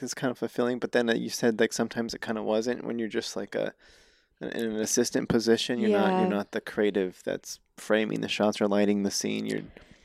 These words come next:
Speaker 2: Yeah, and even when you do get into, like, a higher position in the film world, it still felt really lackluster for me. Like,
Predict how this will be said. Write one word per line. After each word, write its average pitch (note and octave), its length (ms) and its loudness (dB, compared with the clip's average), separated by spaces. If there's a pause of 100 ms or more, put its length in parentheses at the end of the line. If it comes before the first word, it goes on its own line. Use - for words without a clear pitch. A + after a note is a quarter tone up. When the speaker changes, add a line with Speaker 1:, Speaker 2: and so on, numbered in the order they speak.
Speaker 2:
Yeah, B3 340 8
and A3 120 6
even C#4+ 300 8
when C4+ 140 8
you A#3+ 140 6
do G#3+ 280 6
get G3+ 180 10
into, G3+ 340 4
like, F#3 400 2 (100)
a G3 120 2
higher F#3+ 360 4
position F#3 840 0
in F3+ 140 0
the F#3 80 0
film F3+ 400 0
world, F3 500 2
it F#3 200 6 (140)
still - 460 4
felt G#3 400 8
really F#3+ 300 6
lackluster E3 800 2
for E3+ 240 -6
me. E3+ 220 -4
Like, F3 420 0